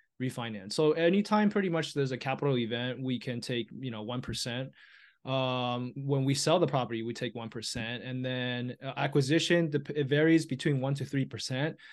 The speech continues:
depending on how, how the size of the deal. The bigger the deal, the smaller acquisition we take. So if it's a hundred plus unit apartment, we take one percent. But if you're syndicating, let's say, twenty units,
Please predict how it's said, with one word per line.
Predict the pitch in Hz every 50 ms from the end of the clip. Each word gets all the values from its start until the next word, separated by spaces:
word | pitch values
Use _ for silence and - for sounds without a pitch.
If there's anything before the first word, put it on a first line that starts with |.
| - - - _ -
depending | 131 139 143 - - 165 170 180 185 196 190 175
on | 151 143 135 135 135 131 135
how, | 139 143 143 143 131 120 - - -
how | 135 143
the | 135 131 135 131
size | - 170 147 147 127 127
of | 117
the | 113 113
deal. | 117 123 120 101 85 - - _ -
The | 135 135
bigger | 123 156 170 180 196 196
the | 180 180 170
deal, | 143 147 147 151 165 175 175 180 175 175 - - - - _ _ -
the | 131 127
smaller | - - - 139 131 127 131 135 131 131 131 131 123 117
acquisition | 123 - - 135 113 117 123 117 - 120 113
we | 107 104
take. | 104 - 127 104 101 -
So | - 123 117 117
if | 117 120 123 117
it's | 117 -
a | 131
hundred | - 135 135 135 139 135
plus | - 139 123 -
unit | 123 131 135 139 135
apartment, | 123 107 - 160 175 190 196 196 196 185 160
we | 135 127
take | - - 135 123 110 - 117 107 -
one | 117 113 127 127 127
percent. | 117 - 123 - - 131 117 113
But | 127 135
if | 135 139
you're | 156 165 165 156 143 143 -
syndicating, | - - - 156 160 160 151 - 156 147 147
let's | 147 139 139 139
say, | - 143 131
twenty | - - 143 135 135 135
units, | 127 123 131 147 160 160 - -